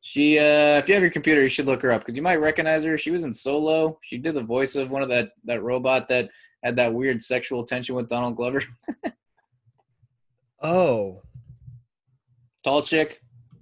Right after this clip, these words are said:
Speaker 1: British. <laughs>
Speaker 2: Okay.
Speaker 1: Well, anyways, <laughs> yeah, it's her show. She wrote it. Um, it's about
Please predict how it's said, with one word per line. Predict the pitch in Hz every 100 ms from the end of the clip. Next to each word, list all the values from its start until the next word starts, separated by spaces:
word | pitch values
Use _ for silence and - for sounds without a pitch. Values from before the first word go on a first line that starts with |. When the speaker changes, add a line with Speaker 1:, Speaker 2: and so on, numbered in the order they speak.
| - _
Speaker 1:
British. | - 139 147 - - - - 120 -
<laughs> | 339 - _ _ _ _ _ _ _ _ _ _ -
Speaker 2:
Okay. | 139 127 117 110 156 - _ _ _ _ _ _ _ _ _ _ _ -
Speaker 1:
Well, | 190
anyways, | 233 202 175 196 - - -
<laughs> | - 269 -
yeah, | 247 240 196 165
it's | 135
her | 185
show. | 180 180 170
She | 165 156
wrote | 139 147
it. | 165 -
Um, | 131 139 135 135 131
it's | 120
about | 156 170